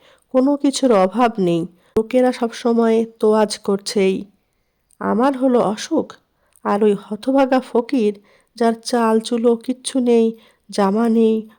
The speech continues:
কম্বল নেই, গাছতলায় পড়ে থাকে, যা পায় তাই খায়, সে কি না বলে অসুখ টসুখ কিছু মানেই না?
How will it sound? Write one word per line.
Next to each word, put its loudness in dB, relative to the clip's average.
কম্বল 2
নেই, 2
গাছতলায় -2
পড়ে 2
থাকে, -2
যা 0
পায় 0
তাই 0
খায়, -2
সে 2
কি -4
না 2
বলে 2
অসুখ -4
টসুখ -2
কিছু -4
মানেই 2
না? 0